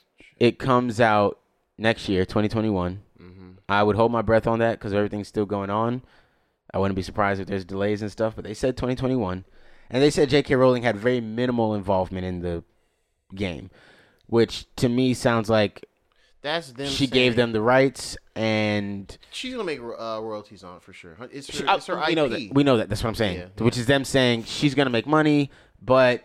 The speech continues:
Speaker 1: she's not in the studio with us every day. She's not influencing the way we create the game. Our influences.
Speaker 2: Yeah.
Speaker 1: The game,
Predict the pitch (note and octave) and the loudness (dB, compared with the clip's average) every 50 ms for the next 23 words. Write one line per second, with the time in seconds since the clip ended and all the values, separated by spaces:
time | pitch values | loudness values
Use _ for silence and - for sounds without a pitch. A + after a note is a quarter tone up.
0 | _ _ - - - D3 D3 C#3+ B2 C3 B2 A#2+ A#2+ A2+ A2 G2 - C#3 B2+ A2 | _ _ -14 -10 -4 -2 -2 -2 0 0 0 0 0 -2 -4 -2 0 0 2 2
1 | G#2+ G#2 G2 G2+ F#2 G2+ F#2+ F#2 F#2+ F2+ F#2+ F#2+ F#2 F#2 F#2 F2+ - - G#2+ A2 | 2 0 0 -2 -4 -4 -2 -2 -2 -2 -2 -2 -2 -2 -4 -6 -6 -4 -2 -2
2 | G#2+ G#2+ G2+ - A2+ A2+ A2 G#2 - A2 G#2+ G#2 G2+ G2+ G2+ G2+ G2+ G2+ G2 G2 | -2 -2 -4 -4 -2 -2 -2 -2 -2 -4 -4 -2 0 2 2 2 2 0 0 -2
3 | - - - F#2+ - - - F#3+ G3+ F#3 G2 F#2+ F#2+ F#2 - - - - - - | -4 -4 -6 -6 -6 -6 -8 -8 -6 -6 -4 -4 -4 -4 -6 -6 -10 -12 -12 -14
4 | - - - - _ _ _ - - - - - - - _ _ _ _ _ _ | -14 -14 -18 -20 _ _ _ -20 -20 -20 -20 -20 -20 -20 _ _ _ _ _ _
5 | _ _ _ _ _ _ _ _ _ - - F#2 F2+ F#2 F2+ F2+ F2+ F2+ F2 E2+ | _ _ _ _ _ _ _ _ _ -20 -20 -18 -16 -16 -14 -14 -14 -14 -14 -14
6 | E2+ F2 F2 E2+ F2 F2 F2+ F2 F2 - - - - - - - C3 B2 D3 F3 | -14 -14 -16 -16 -16 -18 -20 -20 -20 -20 -18 -18 -18 -8 -4 -4 -2 2 4 4
7 | F#3+ F#3+ F3+ E3 D3+ D3 D3 C#3+ - | 6 6 6 6 4 4 0 -2 -6